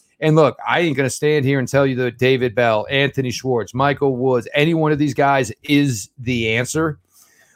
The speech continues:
But going and throwing another twenty million plus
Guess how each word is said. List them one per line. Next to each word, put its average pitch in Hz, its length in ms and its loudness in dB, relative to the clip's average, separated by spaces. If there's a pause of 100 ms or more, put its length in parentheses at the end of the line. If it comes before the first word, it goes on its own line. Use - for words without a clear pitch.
(120)
But 143 380 0
going 170 320 0
and 147 100 -2
throwing 147 300 4
another 139 240 2
twenty 143 420 0
million 127 720 -2
plus 143 600 0